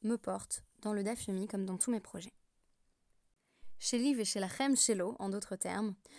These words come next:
pour reprendre les propos qu'avait prononcés Rabbi Akiva au sujet de sa fidèle femme Rachel, qui lui avait également donné la possibilité d'étudier. Et sans plus attendre, jetons-nous une fois de plus dans l'étude.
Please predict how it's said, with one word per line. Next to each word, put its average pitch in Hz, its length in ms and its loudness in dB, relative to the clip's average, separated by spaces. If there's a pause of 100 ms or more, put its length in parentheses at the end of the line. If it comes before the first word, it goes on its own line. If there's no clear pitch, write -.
(140)
pour 208 180 -4
reprendre 220 500 0
les 185 120 0
propos 196 420 -4 (460)
qu'avait 202 260 2
prononcés 220 640 2
Rabbi 190 340 0
Akiva 190 480 -6 (240)
au 214 100 -4
sujet 202 340 0
de 208 100 -2
sa 190 160 6
fidèle 214 440 -2
femme 196 400 -4 (180)
Rachel, 202 520 -4 (440)
qui - 140 -12
lui 208 80 2
avait 220 220 2
également 202 380 0
donné 202 220 0
la 190 120 -4
possibilité 185 600 -4
d'étudier. - 440 -6 (1040)
Et 202 140 -4
sans 311 260 6
plus 233 220 0
attendre, 185 500 -4 (440)
jetons-nous 196 440 2
une 202 120 2
fois 202 180 0
de 180 60 0
plus - 500 -4 (340)
dans 208 140 2
l'étude. - 380 -4